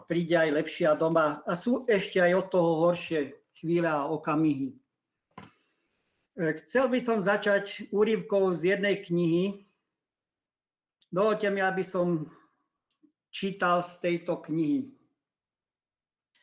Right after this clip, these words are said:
Cesta ku Kristovi, strana sto tridsaťpäť. Z unáhleného prístupu k písmu býva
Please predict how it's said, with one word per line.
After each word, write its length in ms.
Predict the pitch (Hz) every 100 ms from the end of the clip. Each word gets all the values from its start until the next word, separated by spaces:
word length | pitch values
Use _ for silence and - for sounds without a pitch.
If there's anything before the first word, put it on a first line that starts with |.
| _ _ - - - _ _
Cesta 400 | - 175 196 185
ku 80 |
Kristovi, 560 | 175 175 180 - 180 175
strana 400 | - 175 165 165
sto 240 | 160 165
tridsaťpäť. 880 | 156 156 151 151 151 - 127 120 - - _ _ _ _ _ _ _ _ _ -
Z 120 | 143
unáhleného 800 | 220 277 214 170 190 185 170 170
prístupu 560 | 180 202 196 214 180 170
k 160 | -
písmu 560 | - 175 170 - 185 175
býva 320 | 165 180 170